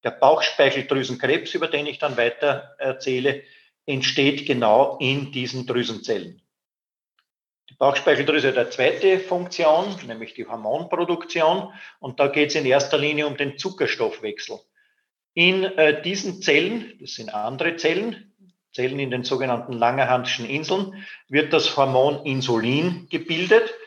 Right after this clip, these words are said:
und das Hormon Insulin regelt den Blutzuckerspiegel. Es hat auch Gegenspieler, die das Auf und Ab des Blutzuckerspiegels eben regeln. Und auch diese Zellen können Tumore entwickeln.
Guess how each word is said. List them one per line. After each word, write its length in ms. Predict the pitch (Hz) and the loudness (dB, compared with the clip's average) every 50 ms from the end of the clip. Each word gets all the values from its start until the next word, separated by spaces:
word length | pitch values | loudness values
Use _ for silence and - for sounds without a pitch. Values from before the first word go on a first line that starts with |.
| - - _ _ | -20 -20 _ _
und 280 | 151 143 139 139 - | -12 -12 -8 -2 0
das 240 | 165 156 - - - | 0 0 0 0 0
Hormon 360 | 139 131 123 127 135 143 139 | 0 2 2 2 2 2 0
Insulin 580 | 143 143 135 - 135 127 127 143 156 151 - - | -4 -10 -6 -4 -4 -2 -2 -2 -4 -4 -6 -6
regelt 440 | 143 120 135 131 131 147 143 139 156 | -2 0 0 0 0 0 -2 -2 -6
den 160 | 139 135 - | -8 -6 -6
Blutzuckerspiegel. 1000 | 151 156 170 170 - - 143 131 - - 117 - - - 127 110 107 104 90 _ _ _ _ - _ _ | -4 -4 -4 -4 -4 -6 -8 -6 -4 -4 -4 -4 -4 -6 -8 -8 -8 -10 -14 _ _ _ _ -20 _ _
Es 180 | - 117 - | -8 -4 0
hat 260 | - 135 131 - - 139 | 2 4 4 4 4 4
auch 200 | 120 - - - | 2 2 2 2
Gegenspieler, 720 | - 147 156 151 180 180 - - 180 175 180 190 190 185 190 | 4 4 4 4 2 0 0 2 2 2 4 6 4 4 4
die 320 | 190 156 147 151 156 151 151 | 2 0 2 2 2 2 0
das 200 | 160 139 - - | -2 -4 -2 2
Auf 300 | - 123 131 143 156 156 | 6 6 8 8 6 4
und 160 | 160 139 131 | 0 2 4
Ab 300 | 127 135 147 - - - | 6 6 4 4 0 -6
des 180 | 139 - - | -6 -6 -6
Blutzuckerspiegels 1080 | - 131 127 127 127 - 131 - - 131 117 - - - 123 120 120 110 - - - - - - - _ _ | -6 -8 -8 -8 -8 -8 -10 -8 -6 -6 -8 -6 -6 -6 -4 -4 -4 -4 -6 -8 -14 -16 -20 -20 -20 _ _
eben 200 | - 143 120 127 | -4 -2 0 0
regeln. 680 | 131 117 120 120 127 131 156 180 202 - - - - - _ _ | 0 2 2 2 4 4 4 2 0 -2 -6 -12 -20 -20 _ _
Und 300 | - 160 160 147 156 - - _ _ _ _ | -6 -4 -4 -6 -8 -12 -18 _ _ _ _
auch 300 | - 131 131 131 - - | 2 2 2 0 -4 -6
diese 340 | - 214 240 - 190 - - | -4 -2 0 2 2 0 2
Zellen 380 | - 165 135 127 104 110 107 | 2 4 4 4 2 0 -6
können 320 | - - 135 131 131 131 131 | -4 -2 -2 -2 -2 -2 -2
Tumore 420 | 139 131 127 117 107 120 135 147 | -4 -4 0 2 2 4 2 2
entwickeln. 840 | 147 147 139 131 - 143 156 - 190 190 226 233 - - - _ _ | 0 -2 -4 -4 -2 -2 -2 0 0 -2 -2 -2 -6 -10 -16 _ _